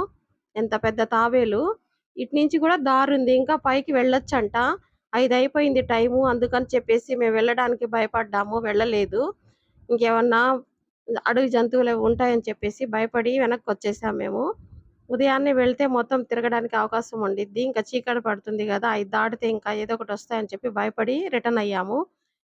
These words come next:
చూడండి పూల చెట్లు ఎంత చక్కగా ఉన్నాయో, రోజ్ కలర్‌లో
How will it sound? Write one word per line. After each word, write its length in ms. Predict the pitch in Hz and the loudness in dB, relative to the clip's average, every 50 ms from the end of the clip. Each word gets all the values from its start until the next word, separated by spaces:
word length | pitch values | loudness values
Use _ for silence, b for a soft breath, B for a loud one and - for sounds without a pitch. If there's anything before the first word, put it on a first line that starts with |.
| _ _ _ _ _ _ _ _ - | _ _ _ _ _ _ _ _ -2
చూడండి 420 | 220 240 226 240 233 233 202 240 254 | 0 2 2 2 2 2 2 0 0
పూల 260 | 233 - - 254 247 240 | -2 0 0 0 2 2
చెట్లు 340 | 233 254 226 220 - 233 | 2 0 -2 0 0 0
ఎంత 160 | 226 220 214 226 | 0 0 -2 -2
చక్కగా 420 | 226 233 220 214 - 240 233 233 220 220 | -4 -4 -4 -4 -4 -4 -2 -2 0 0
ఉన్నాయో, 360 | 220 226 226 220 214 220 233 233 | 0 0 0 0 0 0 0 0
రోజ్ 300 | 240 220 233 262 - - | 2 2 2 0 0 -2
కలర్‌లో 480 | - 240 220 214 208 220 214 220 247 | -2 -2 0 0 -2 -2 -4 -4 -4